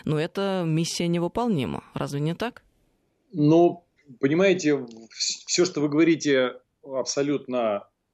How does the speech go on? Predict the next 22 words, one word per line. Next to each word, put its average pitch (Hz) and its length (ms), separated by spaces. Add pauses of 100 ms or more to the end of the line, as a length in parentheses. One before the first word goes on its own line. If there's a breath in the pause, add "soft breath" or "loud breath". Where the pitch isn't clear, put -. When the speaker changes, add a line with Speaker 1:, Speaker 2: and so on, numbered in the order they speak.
(100)
Speaker 2:
я 107 380
разделяю, 123 1000
но 127 600 (240)
уж 127 300
простите, 131 580
мне 113 180
кажется, - 300
мы 123 100
с - 80
вами 120 240
тут, - 320
ну, 113 220 (800)
перемешиваем 120 760
как 98 220
бы 101 100
две, 107 640 (460)
две 113 160
немножко 113 420
разных 95 380
ипостаси. 90 720 (480 soft breath)
Вот, 123 420
эм, 117 720